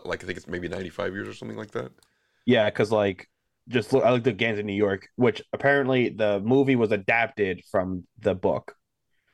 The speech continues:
Speaker 2: that came out in nineteen twenty-seven, i e, ninety-six, but yeah, I guess that's why it's coming out now. It's ninety-five years ago.
Speaker 1: So, and I think it's interesting, they're, aren't they making a Gangs of New York, like, series for,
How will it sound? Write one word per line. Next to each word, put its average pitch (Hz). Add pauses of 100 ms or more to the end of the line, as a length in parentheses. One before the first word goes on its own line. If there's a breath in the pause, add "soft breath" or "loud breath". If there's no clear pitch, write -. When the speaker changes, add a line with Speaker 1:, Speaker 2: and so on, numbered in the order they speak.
(140)
Speaker 2:
that 95
came 104
out 101
in 98
nineteen 107
twenty-seven, 104 (380)
i 95
e, 92 (1160 soft breath)
ninety-six, 110
but 98
yeah, 101
I 90
guess 104
that's 107
why 101
it's 92
coming 98
out 92
now. 87
It's -
ninety-five 85
years 82
ago. 60 (120)
Speaker 1:
So, 147
and 147
I 156
think 196
it's -
interesting, 131 (220)
they're, 113 (200)
aren't 123
they 208
making 156
a 110
Gangs 117
of 113
New 117
York, 107
like, 101
series 117 (240)
for, 98